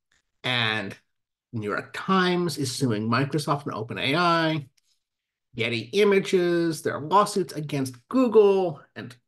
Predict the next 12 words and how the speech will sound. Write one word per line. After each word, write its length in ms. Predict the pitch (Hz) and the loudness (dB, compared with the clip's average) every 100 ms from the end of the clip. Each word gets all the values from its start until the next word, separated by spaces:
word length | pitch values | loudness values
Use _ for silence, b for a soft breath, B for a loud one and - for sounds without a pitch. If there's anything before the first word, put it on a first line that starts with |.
| _ - | _ -2
all 320 | 226 208 185 | 2 2 2
of 80 | 147 | 0
these 160 | 143 | -4
companies. 640 | - - 123 113 - - - _ _ _ _ _ _ _ - | -4 -8 -6 -6 -6 -12 -14 _ _ _ _ _ _ _ -4
And 320 | 170 180 - _ - | 0 0 -4 _ -6
these 220 | 175 185 | -2 0
are 160 | 175 - | -2 -4
all 440 | 170 226 262 - - | -4 -2 -2 -6 -6
copyright 800 | - - 156 117 71 95 - 117 | -6 -4 -2 -2 -2 -2 -4 -4
lawsuits 600 | 90 - 95 73 - - _ _ _ _ _ _ _ _ _ - | -4 -4 -6 -6 -10 -20 _ _ _ _ _ _ _ _ _ -2
on 380 | 139 139 139 | 2 4 2
behalf 760 | 127 - - - 175 180 - | 2 -4 -8 -8 -4 -4 -6